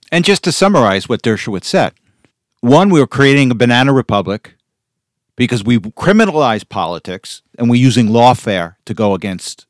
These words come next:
our enemies. Two, these are all weak cases designed to win short term but lose on appeal. And these convictions are gonna take place during the election season, believe it or not. And that, that's what these deep state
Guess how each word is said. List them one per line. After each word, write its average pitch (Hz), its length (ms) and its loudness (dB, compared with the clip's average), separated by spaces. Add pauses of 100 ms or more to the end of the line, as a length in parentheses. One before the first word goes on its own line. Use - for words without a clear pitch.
our 101 160 0
enemies. 101 480 -4 (380)
Two, 202 180 6
these 147 200 4
are 139 120 4
all 160 160 6
weak 160 220 2
cases 117 440 -2
designed 127 560 0
to 131 100 0
win 135 400 0 (120)
short 139 340 0
term 107 380 0 (440)
but - 160 -2
lose 120 240 0
on 110 120 0
appeal. 135 400 -2 (680)
And 120 180 0
these 120 180 0
convictions 180 600 0 (640)
are 202 100 0
gonna 175 280 2
take 143 320 0
place 117 520 -2 (720)
during 135 240 4
the 135 100 4
election 113 380 0
season, 78 360 -10
believe 202 280 4
it 226 80 2
or 202 80 2
not. 147 320 -2 (260)
And 135 280 2
that, 139 220 -2
that's 131 260 0
what 123 220 -2
these 107 320 -4
deep 107 300 -4
state 98 400 -4